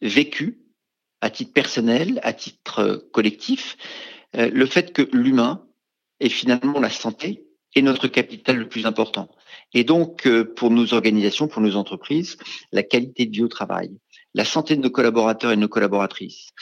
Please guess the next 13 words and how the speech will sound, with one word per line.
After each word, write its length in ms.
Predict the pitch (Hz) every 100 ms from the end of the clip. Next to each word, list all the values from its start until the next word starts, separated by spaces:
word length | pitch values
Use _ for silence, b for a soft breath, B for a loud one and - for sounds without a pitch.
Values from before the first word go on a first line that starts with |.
| B -
euh, 220 | 104 104 -
le 160 | - 131
fait 320 | - 156 139
d'être 400 | 120 127 - 113
bien 340 | 104 95 117 123
portant 480 | - - 127 117 B B B
et 100 | 113
le 80 | 123
fait, 460 | 123 - 165 - -
euh, 80 | 113
finalement 600 | - 127 123 135 156 147
de 200 | 117 123
s'assurer 920 | - 180 160 - 170 170 208 - -